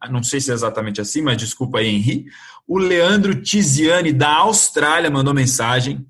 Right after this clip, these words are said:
falando que tá sempre acompanhando a gente no podcast Dia São Paulo. E o Caio Santo também falou, ansioso por mais um podcast. Todo mundo falando principalmente da,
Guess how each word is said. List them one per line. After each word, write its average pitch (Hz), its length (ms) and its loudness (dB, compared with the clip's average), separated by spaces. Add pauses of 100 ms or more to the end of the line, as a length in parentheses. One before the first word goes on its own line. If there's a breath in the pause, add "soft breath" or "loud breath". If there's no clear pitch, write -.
falando 113 300 -4
que 120 100 -16
tá 123 300 -4
sempre 143 260 -4
acompanhando 127 400 -2
a 110 60 -2
gente 117 240 -6
no 107 40 -12
podcast 107 400 -4
Dia 110 140 -4
São 113 240 -6
Paulo. 131 320 -2 (400 loud breath)
E 175 80 -4
o 160 100 -4
Caio 165 300 2
Santo 147 400 0
também 135 240 0
falou, 127 460 -2 (180 loud breath)
ansioso 143 560 -2
por 135 100 -6
mais 131 280 0
um 127 100 -2
podcast. 127 580 -4
Todo 147 200 -4
mundo 151 200 -2
falando 139 380 -2
principalmente 131 560 -2
da, 110 380 -6